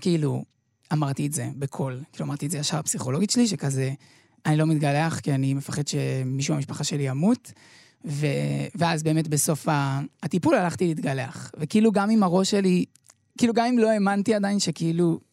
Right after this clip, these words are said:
זה לא קשור, עדיין אמרתי, "טוב, אתה תתגלח פיזית, ומה שיקרה יקרה", וכאילו, אני מנסה, כאילו, הרבה פעמים החרדה מגיעה בזה שכזה,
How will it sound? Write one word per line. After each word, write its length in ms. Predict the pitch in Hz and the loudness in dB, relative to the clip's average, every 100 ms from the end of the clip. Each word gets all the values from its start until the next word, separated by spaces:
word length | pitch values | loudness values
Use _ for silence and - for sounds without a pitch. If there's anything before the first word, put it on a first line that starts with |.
| _ - | _ -4
זה 240 | 165 160 | 0 2
לא 200 | 165 175 | 4 2
קשור, 520 | - 147 208 240 311 370 _ - - - | 0 -2 2 2 0 -8 _ -20 -20 -14
עדיין 260 | - 175 185 | -2 0 2
אמרתי, 240 | 180 180 | 0 0
"טוב, 300 | 170 165 147 208 - | 0 -2 -2 -8 -12
אתה 140 | - | -8
תתגלח 480 | 143 147 156 180 175 | -6 -4 -2 0 -2
פיזית, 440 | - 202 320 381 - | 0 2 2 0 -4
ומה 180 | 160 165 | 0 0
שיקרה 300 | - 156 160 | 0 -2 -2
יקרה", 320 | 147 - 220 277 | -4 -2 -2 0
וכאילו, 480 | 175 - 156 165 160 - - | -2 -2 0 0 0 -6 -6
אני 140 | 156 156 | 0 4
מנסה, 520 | 156 147 202 208 180 - _ _ _ _ _ _ - | 4 2 2 2 0 -4 _ _ _ _ _ _ 0
כאילו, 160 | 175 170 | 4 4
הרבה 180 | 160 | 4
פעמים 180 | 175 190 | 2 4
החרדה 440 | 190 165 156 156 170 | 4 2 2 4 4
מגיעה 260 | 160 160 | 4 4
בזה 200 | 160 156 | 2 2
שכזה, 400 | 151 160 143 139 | 0 0 0 0